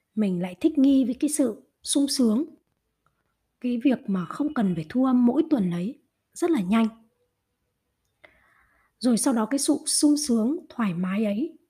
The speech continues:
nó lại ve vãn, làm hài lòng mình, làm mình dần dần trở nên ngại và lười. Không biết bao lần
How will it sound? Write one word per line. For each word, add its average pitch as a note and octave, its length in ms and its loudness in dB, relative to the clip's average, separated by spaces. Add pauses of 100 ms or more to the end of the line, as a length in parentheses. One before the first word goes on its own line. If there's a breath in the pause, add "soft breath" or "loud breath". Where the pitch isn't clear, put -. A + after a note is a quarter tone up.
(100)
nó D4+ 100 0
lại A#3 220 0 (100)
ve C4 200 0
vãn, B3 380 -4 (460)
làm A3 240 2
hài G3 220 -2
lòng F#3+ 260 -2
mình, F#3+ 220 -2 (680)
làm G#3+ 240 4
mình F#3+ 240 0
dần G3+ 200 0
dần F#3+ 280 -2
trở G3 180 -4
nên B3+ 340 0
ngại C4 360 0
và A3 80 0
lười. F#3+ 460 0 (2500)
Không D#4+ 240 2
biết G#4 200 4
bao C#4+ 200 4
lần G#3 300 2